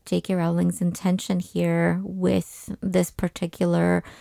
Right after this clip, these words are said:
metaphor, or if there was supposed to be a metaphor at all. But I think for a lot of individuals who've been through something really painful and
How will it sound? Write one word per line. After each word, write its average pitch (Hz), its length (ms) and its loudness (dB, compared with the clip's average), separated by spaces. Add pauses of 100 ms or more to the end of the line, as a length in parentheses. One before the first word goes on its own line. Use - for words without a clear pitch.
(180)
metaphor, 202 480 6
or 214 140 8
if 196 80 4
there 208 120 4
was 202 120 -2
supposed 220 340 -2
to 226 60 -2
be 220 100 2
a 214 60 4
metaphor 185 400 2
at 175 100 2
all. 175 340 2 (480)
But 214 120 4
I 214 80 6
think 240 360 2
for 202 360 4
a 214 60 4
lot 214 260 4
of 220 80 4
individuals 190 580 2
who've 180 220 -2
been 190 200 4
through 196 200 0
something 180 480 0
really 180 340 2
painful 175 720 2 (320)
and 190 220 6